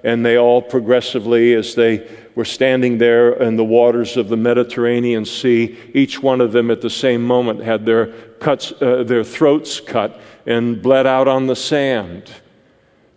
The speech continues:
And for simply being Christians at the hands of, of Muslims. And, uh, and yet they said that what was being, there was a murmur as they, as they had the recording of the whole event and the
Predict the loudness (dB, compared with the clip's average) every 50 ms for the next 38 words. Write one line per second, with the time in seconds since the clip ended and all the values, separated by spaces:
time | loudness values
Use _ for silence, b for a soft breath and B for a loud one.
0 | _ -8 -4 -4 -4 -4 -4 -4 -4 -4 -2 0 0 0 2 2 2 2 2 4
1 | 2 0 0 0 -2 -4 -2 -4 -4 -4 -6 -10 -12 -12 -12 -12 -12 -12 -12 -10
2 | -10 -10 -6 -4 -2 -2 -2 -2 -2 0 0 -2 -2 -2 -8 -14 -8 -6 -6 -6
3 | -4 -4 -4 -4 -4 -6 -8 -10 -10 -10 -10 -12 -14 -16 -18 -20 -20 b b b
4 | b b b b b _ -2 -2 0 0 -2 -2 -2 0 2 2 4 2 2 0
5 | -4 B B B B -6 -2 -2 -2 0 2 2 2 2 2 -2 -6 -16 -20 -20
6 | -6 -2 -2 0 0 0 0 0 0 2 2 0 0 0 0 0 0 0 0 0
7 | -2 -4 -4 -2 0 0 2 2 0 -2 -4 -8 -14 -20 -6 0 0 2 2 2
8 | 0 0 0 0 0 0 2 2 4 4 4 4 4 4 4 4 4 2 0 -2
9 | 0 0 0 0 0 -2 -2 -2 -2 -2 -2 0 0 0 2 2 0 0 0 0
10 | 0 2 2 2 2 0 0 -2 -2 0 0 2 4 4 4 4 4 2 2 2
11 | 2 2 0 0 2 4 4 4 4 4 2 2 0 0 0 0 0 0 0 -2
12 | -2 -2 -2 -4